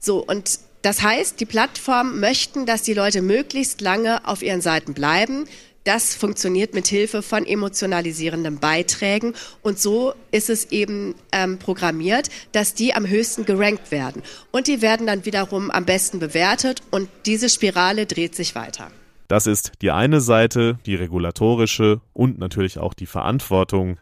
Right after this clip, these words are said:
Speaker 2: der Plattformen selbst. Eine andere Frage ist immer, was der Journalismus tun kann. Einen Ansatz dabei bot der Podcast Cui Bono, What the Fuck Happened to Ken Jebsen,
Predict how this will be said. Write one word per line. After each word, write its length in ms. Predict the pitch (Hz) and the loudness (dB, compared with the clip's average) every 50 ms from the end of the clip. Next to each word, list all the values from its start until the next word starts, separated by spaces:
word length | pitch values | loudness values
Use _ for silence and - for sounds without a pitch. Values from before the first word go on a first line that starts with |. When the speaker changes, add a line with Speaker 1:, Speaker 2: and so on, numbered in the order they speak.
| - - | -8 -8
Speaker 2:
der 140 | 87 85 - | -6 -6 -4
Plattformen 600 | - - 98 - - - 98 90 85 82 82 80 | -2 -2 -2 -2 -2 -4 -2 -2 -2 -2 -4 -4
selbst. 480 | 78 78 87 101 139 - - - - - - - - - - - - - - | -4 0 2 2 2 2 0 -4 -8 -10 -18 -20 -20 -20 -20 -20 -20 -8 -2
Eine 220 | - 104 107 104 - | 2 2 4 4 4
andere 320 | 98 127 160 170 160 165 | 4 4 6 6 4 4
Frage 420 | - - - 117 113 131 135 135 | 2 4 6 6 8 6 6 4
ist 200 | 113 113 - - | 2 2 2 0
immer, 300 | - 113 120 120 117 110 | 0 2 2 4 2 2
was 160 | 104 104 - - | 2 0 0 0
der 320 | 110 104 104 104 104 104 _ - | 0 2 2 2 0 -2 _ -6
Journalismus 880 | 104 98 101 98 98 95 104 143 214 - - 107 82 82 - - - - - | -2 0 0 2 2 2 4 4 4 2 2 -2 -4 -4 -4 -6 -10 -12 -8
tun 340 | - - 110 95 92 87 87 | -4 0 0 0 0 -2 -4
kann. 340 | - - 80 78 - - - _ _ _ _ _ _ _ - | -4 -6 -6 -6 -6 -12 -18 _ _ _ _ _ _ _ -4
Einen 360 | - - 113 156 190 180 113 | 0 4 4 4 4 4 2
Ansatz 440 | 71 92 95 92 90 92 90 - - | 0 0 0 0 0 0 0 0 0
dabei 460 | - 90 90 101 104 113 113 117 123 | 0 2 2 4 4 4 4 4 2
bot 440 | 113 - 107 107 113 - - - - | 2 2 2 2 0 0 -2 -2 2
der 200 | 104 98 98 98 | 2 4 4 4
Podcast 800 | - - 117 113 - - - 113 101 101 104 101 - - - - - | 2 2 0 -2 -2 -2 0 2 4 4 4 2 0 -4 -6 -12 -12
Cui 320 | - - - 127 143 160 151 | -6 -2 2 4 4 4 4
Bono, 640 | 117 104 113 120 139 127 95 87 95 113 131 117 95 | 2 2 2 2 2 2 2 2 2 2 0 2 4
What 200 | 92 104 - - - | 4 4 4 2 0
the 60 | 110 | -6
Fuck 300 | 87 - - 101 101 - - - - - | -4 0 2 2 2 2 0 -6 -8 -2
Happened 400 | 104 98 - - 104 101 - - - | -2 -2 0 -2 -4 -6 -6 -8 -6
to 100 | - 104 | -8 -8
Ken 300 | - - - 104 98 98 | -6 -6 -4 -4 -2 -2
Jebsen, 560 | 95 95 101 - - - - 92 92 104 127 | 0 0 0 0 -2 -4 -4 -2 -2 -4 -4